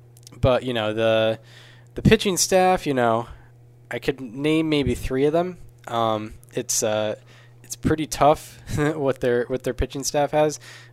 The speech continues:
But yeah, their lineup, uh, has some somewhat inspiring guys, especially with, you know,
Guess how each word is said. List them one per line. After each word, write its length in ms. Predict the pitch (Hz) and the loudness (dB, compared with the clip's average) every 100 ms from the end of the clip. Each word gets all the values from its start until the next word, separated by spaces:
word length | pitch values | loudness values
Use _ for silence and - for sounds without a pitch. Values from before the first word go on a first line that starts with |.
| - | -2
But 80 | - | 2
yeah, 120 | 156 | 2
their 120 | 180 | 2
lineup, 380 | 202 190 175 - | 0 2 2 2
uh, 320 | 151 147 135 - | 4 4 2 -2
has 220 | 143 139 | -2 -2
some 340 | - 135 127 120 - - - - - - - - - - | -2 -4 -6 -12 -20 -20 -20 -20 -20 -20 -20 -20 -20 -4
somewhat 480 | - 190 170 151 147 | 0 2 4 4 4
inspiring 640 | 131 - 143 135 131 127 | 2 2 2 2 0 0
guys, 320 | 123 120 123 | 2 4 4
especially 460 | 120 - 127 113 123 | 0 -2 -2 -2 -4
with, 340 | 113 110 - - | -4 -4 -6 -12
you 100 | 123 | -10
know, 260 | 101 101 | -10 -10